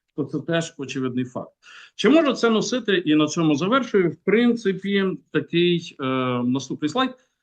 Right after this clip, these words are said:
Е, от, окей, це все окремі прояви, це все небезпечно, це все незрозуміло. Е, це все ми поки що до кінця не можемо осмислити, не встигаємо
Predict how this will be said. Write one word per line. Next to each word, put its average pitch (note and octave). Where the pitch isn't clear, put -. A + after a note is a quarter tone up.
Е, D3
от, F#3+
окей, D#3
це B3+
все B3+
окремі F#3
прояви, B2+
це D3
все F3
небезпечно, C3
це B2
все D#3
незрозуміло. C#3
Е, A#2
це C#3+
все -
ми E3+
поки E3
що D#3+
до B2+
кінця C3
не D#3
можемо C#3
осмислити, D#3
не C3
встигаємо B2+